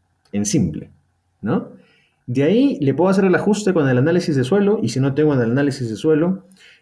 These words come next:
que es la mayoría de los casos, este, me quedo con la extracción del cultivo, ¿no? Y de ahí ya, este,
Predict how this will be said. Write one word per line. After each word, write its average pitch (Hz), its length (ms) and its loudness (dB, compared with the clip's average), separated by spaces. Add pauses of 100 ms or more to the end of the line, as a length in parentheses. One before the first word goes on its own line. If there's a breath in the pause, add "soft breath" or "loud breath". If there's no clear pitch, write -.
(120)
que 107 220 2
es 101 100 0
la 110 60 0
mayoría 95 320 2
de 113 60 2
los 113 120 0
casos, 165 460 -2 (420 soft breath)
este, 117 500 -2
me 123 220 0
quedo 117 280 2
con 151 140 0
la 131 60 2
extracción 101 400 -4
del 95 160 0
cultivo, 98 500 -2 (520)
¿no? 151 320 -6
Y 127 160 0
de 113 80 2
ahí 170 320 0 (140)
ya, 131 320 0
este, 98 760 -4